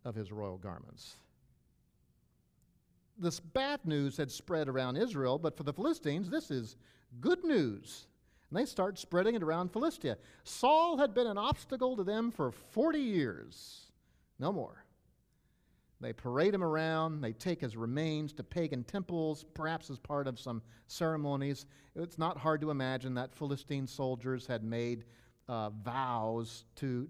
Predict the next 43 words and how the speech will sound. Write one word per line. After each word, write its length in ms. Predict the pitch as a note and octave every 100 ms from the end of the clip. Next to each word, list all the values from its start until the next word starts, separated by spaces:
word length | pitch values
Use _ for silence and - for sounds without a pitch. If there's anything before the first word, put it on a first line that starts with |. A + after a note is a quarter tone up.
| A#2
Dagon 640 | C3 A#2 A2+ B2+ A#2+ A#2+ A#2+
or 120 | A2+
whatever 340 | A2+ B2 A#2
their, 180 | A#2 A2+ - -
the 80 | -
different 380 | B2 B2+ B2+ C3
gods 420 | B2 A2 G#2+ A2
to 100 | -
say, 220 | A2+ B2
"If 100 | A#2
you 120 | A#2+ A#2
help 200 | A#2+ B2+
us 140 | A2+
give 140 | B2+
victory, 420 | G#2 B2 - A#2+ A#2
we'll 160 | A2+
come 340 | A2 B2 A2+ A2 - - _
bring 240 | B2 A#2+
this 220 | A#2 A#2
offering." 540 | B2+ A#2 A#2 A#2 A2+ A#2
And 120 | G#2+
here 260 | G#2 A#2+ A2+
they, 200 | A#2 A2+ - - -
just 200 | C3+ C3
like 240 | B2+ A#2+
David 460 | C3 D3 B2+ A2+ A2 - -
had 260 | - B2 G#2+
taken 380 | C#3+ B2+ A#2 A2
the 100 | A2
sword 420 | - D3 C#3 B2
of 100 | G#2+
Goliath 540 | A#2+ A#2 B2+ B2+ G#2+
eventually 460 | A#2+ A#2 A#2 A#2 A2
to 120 | A#2
the 140 | G#2 G2+
tabernacle, 640 | C#3+ C3 A#2 A2+ A2 B2
so 260 | C3 A2+ G#2
they 180 | A2+ C#3
take 320 | A2+ F#2+ - _ _ _ _ _ _ _ -
these 280 | A2+ G#2+ - - _ _ _ _
prizes 460 | - B2 A2 G2 G2
from 220 | - G2+
Saul. 540 | F2 A#2 F#2 E2 E2+